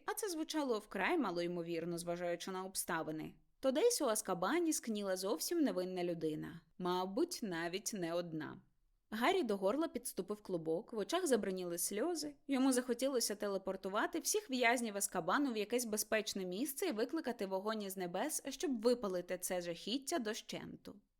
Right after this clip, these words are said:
Але він не міг, бо не був богом. І Гаррі згадав, як професор Квірл сказав під сяйвом зірок: «Іноді, коли цей зіпсутий світ здається мені особливо мерзенним, я запитую себе,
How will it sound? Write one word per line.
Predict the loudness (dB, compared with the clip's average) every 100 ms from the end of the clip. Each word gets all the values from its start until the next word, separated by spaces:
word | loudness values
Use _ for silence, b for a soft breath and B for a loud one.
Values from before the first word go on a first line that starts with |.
| _ -2
Але | 0 4
він | 4
не | 4
міг, | 4 2 0 -10
бо | -2 0
не | 0 0
був | 0 -2
богом. | 0 -2 0 -6 -8 -10 -16 _ _
І | 0
Гаррі | 2 0 0
згадав, | -2 -2 0 -2
як | -2 -6
професор | -4 -2 0 2 0
Квірл | 0 0 0 0
сказав | -2 -2 -2 -2 -4
під | -8 -4
сяйвом | 0 0 0 -2
зірок: | -2 -4 -8 -16 _ _ _ _
«Іноді, | 2 4 4 0 -6
коли | -6 -4 -2
цей | -2 -2
зіпсутий | -2 -2 0 -2 -2 -2
світ | 0 0 -2
здається | -2 -2 -2 -2 -4 -2
мені | -4 -2
особливо | 0 0 0 2 0 0 -2
мерзенним, | -2 -2 0 0 0 -4 -6
я | -2 0
запитую | 0 0 -2 -2 -2
себе, | -2 -4 -12